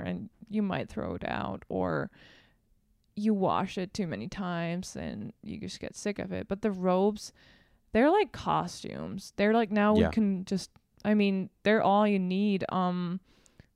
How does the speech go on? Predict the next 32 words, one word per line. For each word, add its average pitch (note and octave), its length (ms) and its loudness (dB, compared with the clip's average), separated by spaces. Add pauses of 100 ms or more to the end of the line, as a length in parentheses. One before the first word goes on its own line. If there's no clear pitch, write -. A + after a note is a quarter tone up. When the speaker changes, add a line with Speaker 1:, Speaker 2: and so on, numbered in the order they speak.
(220)
Speaker 1:
for G3 120 4
example, F3 800 0 (760)
I G3+ 100 4
mean, F#3 120 2
if F#3 100 -2
you, G3+ 140 -8
if G#3 160 2
we G#3 80 2
wanted F#3+ 360 2
to, F#3 120 2
we F#3 140 4
could A#3 160 6
wear G3 240 8
them G3 140 4
for - 140 -4
every F3 280 2
Halloween F3+ 600 2
from - 220 -8
now F#2+ 220 -2
on. F2 320 -2
Speaker 2:
Oh, G#2+ 60 8
Speaker 1:
And F2+ 100 6
Speaker 2:
yeah. F2+ 160 4 (220)
Speaker 1:
they're, B3 180 6
like, C4+ 280 0
something G#3 420 0
you G3+ 120 2
keep F#3+ 340 0
for F3 200 -2
a E3+ 60 -2
lifetime. - 760 -4 (180)
Speaker 2:
Yeah. F2+ 260 -6